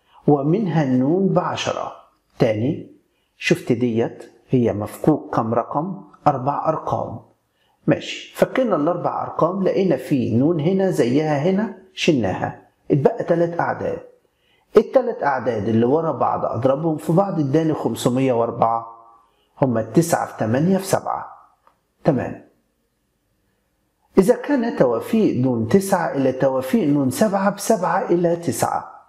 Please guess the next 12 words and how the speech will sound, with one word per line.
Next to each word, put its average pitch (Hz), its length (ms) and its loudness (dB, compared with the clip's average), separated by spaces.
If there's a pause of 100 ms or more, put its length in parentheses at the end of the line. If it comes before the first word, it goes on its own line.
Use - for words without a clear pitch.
(400)
فإن 175 400 4
النون 135 440 0
تساوي 175 420 2
كام؟ 92 480 -4 (720)
هنا 277 120 6
يا 131 160 -2
أستاذ 175 320 0
إحنا 117 240 0
ممكن 156 480 2
نستخدم 156 560 0
قانون 127 380 -2
النسبة، 117 480 0